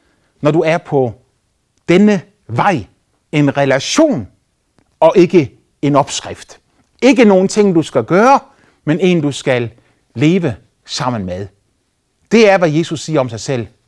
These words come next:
"Jeg er vejen." Han fortsætter med at sige, "Jeg er sandheden." Han siger ikke, "Jeg er én sandhed blandt mange sandheder. Vælg, hvilken en du vil tro på." Øh,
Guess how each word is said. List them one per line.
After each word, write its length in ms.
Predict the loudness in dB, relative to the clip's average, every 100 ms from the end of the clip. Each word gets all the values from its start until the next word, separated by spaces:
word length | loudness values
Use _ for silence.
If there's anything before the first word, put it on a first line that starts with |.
| -4
"Jeg 220 | -2 -2 -10 _ _ _ _ _ _
er 240 | -4 -4 -6 _ _ _ _
vejen." 380 | -6 -6 -8 -16 _ _ _ _ _ _ _ _ _ _ _ _ _ _ _ _
Han 180 | -2 2
fortsætter 440 | 2 2 0 0
med 120 | 0
at 180 | -2 -2
sige, 380 | -6 -4 -4 -6 _ _ _ _ _ _ -2
"Jeg 220 | 0 2
er 60 | 0
sandheden." 640 | 0 2 2 0 -4 -8 -20 _ _ _ _ -10
Han 220 | -4 -2
siger 240 | 0 4 4
ikke, 160 | 4
"Jeg 140 | 2 2
er 240 | -2 0
én 240 | 0 0
sandhed 500 | -4 -4 -4 -2 0
blandt 260 | 0 0 -2
mange 320 | 0 0 -2 -4
sandheder. 760 | -2 -2 -2 -4 -4 -2 -4 -8 -18
Vælg, 400 | -4 2 4 4
hvilken 400 | 2 0 0 0
en 200 | 0 0
du 80 | -2
vil 160 | -2 -4
tro 220 | 2 0 2
på." 220 | -4 -6 -12 _ _ _ _
Øh, 120 | -8